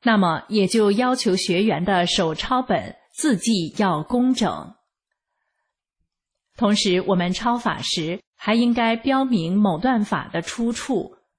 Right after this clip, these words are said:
这是对师父和大法的尊敬。如果不注明出处的话，以后的人都不知道写的是师父的讲法还是什么，是不是无意当中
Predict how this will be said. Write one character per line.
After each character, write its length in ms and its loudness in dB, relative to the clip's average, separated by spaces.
这 100 2
是 360 2
对 240 0
师 320 0
父 260 0
和 260 0
大 240 -2
法 280 -6
的 180 -2
尊 300 2
敬。 400 -4
如 120 2
果 240 4
不 220 0
注 160 0
明 220 0
出 200 -4
处 220 -2
的 140 -4
话， 340 -2
以 120 2
后 200 2
的 100 0
人 280 0
都 140 0
不 120 -6
知 160 -2
道 240 2
写 280 -2
的 220 0
是 180 0
师 220 -2
父 100 -4
的 140 0
讲 380 -2
法 280 -2
还 220 -4
是 160 -2
什 240 -4
么， 240 -8
是 220 -2
不 60 0
是 260 0
无 200 0
意 160 0
当 260 0
中 320 0